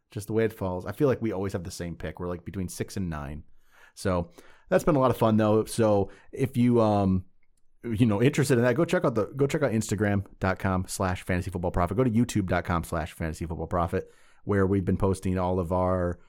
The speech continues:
videos there, all of our podcasts, and extra now we have more content going out there every week. You can go check that out. You can see some Hayden, Hayden Hurst video, Tyler Higbee,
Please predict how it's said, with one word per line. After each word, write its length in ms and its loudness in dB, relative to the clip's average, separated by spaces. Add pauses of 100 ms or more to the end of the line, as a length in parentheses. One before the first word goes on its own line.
(340)
videos 600 2
there, 160 4
all 140 4
of 60 0
our 140 2
podcasts, 760 0
and 200 0
extra 340 -2
now 160 2
we 120 2
have 120 -2
more 540 2 (100)
content 400 0
going 240 0
out 160 -2
there 400 0
every 320 -4
week. 320 -4
You 80 -6
can 160 -6
go 80 0
check 300 -6
that 180 -2
out. 140 0
You 40 -2
can 120 -14
see 100 -14
some 160 -6
Hayden, 400 -2 (240)
Hayden 220 4
Hurst 300 2
video, 420 4
Tyler 340 2
Higbee, 540 -2